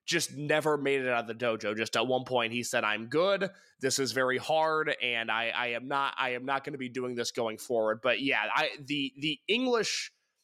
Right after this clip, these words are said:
the English speaker, the English translation we got was, I forgot about that. They called him,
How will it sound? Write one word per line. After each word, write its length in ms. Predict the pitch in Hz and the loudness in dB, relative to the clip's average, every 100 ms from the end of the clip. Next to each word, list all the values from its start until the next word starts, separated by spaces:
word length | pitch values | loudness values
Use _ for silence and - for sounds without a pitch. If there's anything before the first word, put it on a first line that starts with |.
| _ _ _ _ - | _ _ _ _ -4
the 100 | 165 | -2
English 420 | - 254 254 240 | 0 0 2 0
speaker, 360 | - 214 190 185 | 0 -2 0 0
the 120 | 156 | 0
English 360 | 156 208 196 - | 0 0 0 -2
translation 580 | 180 156 135 143 143 135 | -2 0 0 0 0 -4
we 80 | 123 | 0
got 280 | 120 113 | 0 2
was, 220 | 123 120 - | 0 -4 -4
I 220 | 120 135 | -2 -2
forgot 480 | - - 135 143 139 | -2 -4 2 2 4
about 160 | 110 | 0
that. 120 | 113 | -2
They 100 | 117 | -6
called 220 | 113 147 139 | -2 2 2
him, 200 | 107 | 0